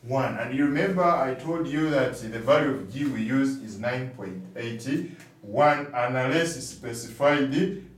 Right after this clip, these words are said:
otherwise. In advanced level physics, the value we quote is nine, of G is nine point eight one, unless, uh, state quoted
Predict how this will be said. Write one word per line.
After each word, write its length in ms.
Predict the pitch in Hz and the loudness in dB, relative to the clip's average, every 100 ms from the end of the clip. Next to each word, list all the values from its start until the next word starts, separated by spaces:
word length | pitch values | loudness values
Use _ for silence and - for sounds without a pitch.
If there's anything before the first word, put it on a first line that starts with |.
| - | -2
otherwise. 760 | 127 131 123 110 110 117 - - - - - | 2 4 2 -2 -2 -4 -4 -8 -14 -20 -20
In 320 | 120 120 117 120 | -14 -10 -6 -2
advanced 540 | 113 110 151 165 147 | -2 2 2 2 0
level 280 | 156 160 160 | 0 2 0
physics, 560 | 165 170 135 143 - - - - | -2 -4 -2 -4 -6 -14 -20 -16
the 140 | 104 101 | -10 0
value 320 | 139 147 131 | 4 4 4
we 140 | 113 | 0
quote 440 | 110 127 160 - - - - | -2 0 0 -2 -10 -18 -16
is 200 | 107 95 | -14 -10
nine, 380 | 101 123 139 143 | -2 0 0 0
of 260 | 123 104 101 | -4 -8 -6
G 280 | 143 156 117 | -4 -2 -4
is 200 | 107 107 | -8 -4
nine 320 | - - - | -2 -4 -6
point 360 | 104 104 101 - - | -6 -6 -6 -8 -6
eight 340 | 127 120 113 - | -4 -4 -6 -6
one, 420 | 127 131 131 147 - - - | 0 2 0 -4 -12 -20 -16
unless, 720 | 95 92 - - - - 175 175 - - - | -10 -8 -4 0 0 -2 -6 -6 -8 -16 -12
uh, 160 | 101 98 | -8 -6
state 440 | - - 131 131 | -8 -6 -4 -2
quoted 600 | 135 139 - 160 160 - | 0 0 0 -4 -6 -10